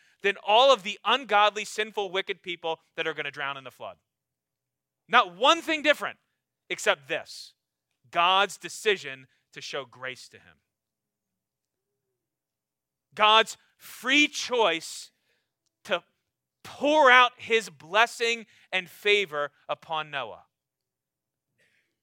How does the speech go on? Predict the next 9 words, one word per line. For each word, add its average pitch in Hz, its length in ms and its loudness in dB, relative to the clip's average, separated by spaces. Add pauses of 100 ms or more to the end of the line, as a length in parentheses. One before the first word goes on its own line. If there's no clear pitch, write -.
(340)
And 190 200 -2
that 226 260 4
grace 220 400 0
and 220 160 -6
that 220 140 0
favor 226 440 0 (220)
winds 185 480 0
up 202 300 0
being 160 480 -6